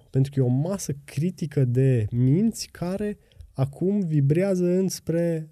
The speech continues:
uh, direcția respectivă. Știi? Și asta e big deal. E foarte big deal. Pentru că pot să facă să se întâmple lucruri care nu-ți imaginezi că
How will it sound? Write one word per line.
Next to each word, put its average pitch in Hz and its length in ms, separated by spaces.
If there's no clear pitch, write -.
uh, 143 380
direcția 135 920
respectivă. 127 600
Știi? - 200
Și - 80
asta 139 120
e 143 60
big 135 420
deal. 120 300
E - 60
foarte - 480
big 110 240
deal. 107 240
Pentru 131 280
că 143 120
pot 196 280
să - 120
facă 170 440
să 143 100
se - 120
întâmple 151 320
lucruri 151 320
care 139 320
nu-ți 143 200
imaginezi 120 380
că 110 160